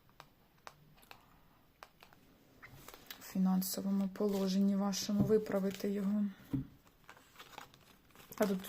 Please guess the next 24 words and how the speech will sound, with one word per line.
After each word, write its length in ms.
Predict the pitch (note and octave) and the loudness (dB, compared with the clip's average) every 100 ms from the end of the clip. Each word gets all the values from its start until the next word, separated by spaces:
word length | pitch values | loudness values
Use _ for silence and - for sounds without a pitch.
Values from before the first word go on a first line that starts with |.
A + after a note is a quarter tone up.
| G#3 | -2
звернутися 720 | G3 G#3 A3+ F4+ D4+ - G3 | 2 6 6 6 4 4 4
по 160 | G#3 | 6
ієрархії 640 | G#3 G3+ A3 D#4 C#4 G#3+ | 8 8 8 6 4 2
до 100 | F#3 | 2
того, 320 | F#3 C#4 C4 G3 | 4 8 8 8
хто 200 | - G#3 | 4 2
вище, 500 | F3 E3 - - D3+ | 2 -2 -4 -6 -6
хто 220 | - F#3+ | -4 -4
старше, 600 | - - F3+ - - F#3+ - - - | -2 0 0 0 -6 -8 -12 -18 -18
в 60 | |
кого 280 | - G3+ F#3 | 0 2 4
більше. 540 | F3+ G3 F#3+ - - - - _ _ _ _ _ _ _ - - - _ - _ - - - - - - - - - - - _ - - - | 4 4 4 0 -4 -10 -16 _ _ _ _ _ _ _ -20 -20 -20 _ -20 _ -20 -18 -18 -18 -20 -20 -20 -20 -20 -20 -20 _ -20 -6 6
Морально-психологічний, 1080 | A3+ D#4 F4 - C#4+ C#4 C4+ B3 G3 G3 E3+ | 10 10 8 2 4 8 10 10 6 2 0
двійка 320 | A3+ F4+ D4+ | 2 4 4
пентаклів. 760 | D4 A#3+ F#3+ D#3+ - - - - - - - - | 6 6 4 -2 -10 -14 -16 -20 -20 -14 -8 -4
В 120 | G3 | -4
цьому 260 | - E4+ E4 | 0 2 4
аспекті 580 | C#4+ - - G#4+ - A#3 | 4 2 2 0 0 4
двійка 300 | C4 D4+ B3+ | 6 6 4
пентаклів — 540 | - B3 E4+ - A#3 | 4 6 4 4 0
це 120 | - | 2
намагання 500 | A3 A3 A3+ D#4 C#4+ | 4 4 4 6 6
всидіти 520 | G#3+ - B3 G#3 G3 G3 | 4 4 4 4 2 2
однією, 840 | G3 G#3 G3+ A3 G#3+ F#3 F#3 F3 | 4 4 4 2 4 4 4 0